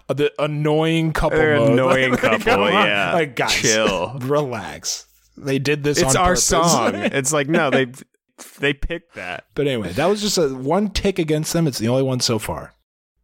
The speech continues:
Speaker 1: Jamie and Trevor, Just a Kiss by Lady Antebellum. Um, they've, hey,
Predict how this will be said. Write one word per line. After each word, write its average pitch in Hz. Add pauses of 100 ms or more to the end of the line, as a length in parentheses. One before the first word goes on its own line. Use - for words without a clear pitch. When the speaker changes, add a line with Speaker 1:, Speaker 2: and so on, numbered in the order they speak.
(500)
Speaker 1:
Jamie 147
and 139
Trevor, 151 (260)
Just -
a 107
Kiss -
by -
Lady 113
Antebellum. 113 (400)
Um, 92 (680)
they've, 165
hey, 190